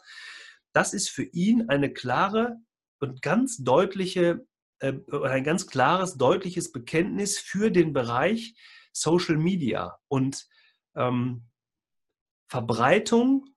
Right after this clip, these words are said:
von Gesundheit, von Medizin und von Themen dieser Art über, ähm, die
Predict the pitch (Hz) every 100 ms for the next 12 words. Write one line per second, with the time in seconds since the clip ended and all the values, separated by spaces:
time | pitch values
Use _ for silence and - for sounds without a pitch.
0 | _ _ - - 139 139 - - 123 131
1 | 123 180 226 220 196 233 233 - 135 131
2 | 117 120 - - 190 214 233 233 147 -
3 | 135 123 120 180 196 175 131 175 226 -
4 | 143 180 208 - 165 175 185 180 190 -
5 | - _ _ _ _ - 139 135 143 143
6 | 147 - _ _ - 127 143 147 143 -